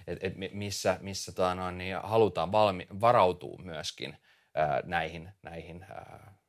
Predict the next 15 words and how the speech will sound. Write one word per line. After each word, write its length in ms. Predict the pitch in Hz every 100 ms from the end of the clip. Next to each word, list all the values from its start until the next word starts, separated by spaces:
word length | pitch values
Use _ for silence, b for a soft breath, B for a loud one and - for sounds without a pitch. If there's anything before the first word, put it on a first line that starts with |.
| _ _ _ _ - -
tehdä 220 | - 107
ne 120 | 101 98
ta-, 280 | 107 104 -
tarvittavat 520 | 123 117 95 90 90
toimenpiteet 640 | 113 101 85 85 85 82
niin, 180 | 98 98
että, 260 | 95 - 95
että 200 | 95 -
talo 180 | 107 98
on 80 |
pystyssä 400 | 87 87 - -
myös 400 | 95 98 98 95 -
kolmenkymmenen 460 | - 101 82 82 76
vuoden 220 | 78 -
päästä? 340 | - 117 -